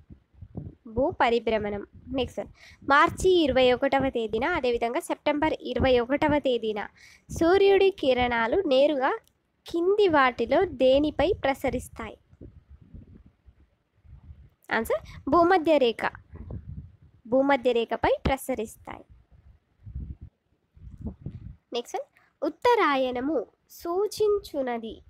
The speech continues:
Answer డిసెంబర్ ఇరవై మూడు నుంచి జూన్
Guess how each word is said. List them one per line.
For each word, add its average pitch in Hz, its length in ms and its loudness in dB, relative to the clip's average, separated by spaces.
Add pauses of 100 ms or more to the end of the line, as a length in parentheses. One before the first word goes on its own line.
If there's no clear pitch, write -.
(2000)
Answer 220 460 -6 (440)
డిసెంబర్ 339 440 0 (120)
ఇరవై 269 400 0
మూడు 285 340 0
నుంచి 302 540 -2
జూన్ 294 300 -2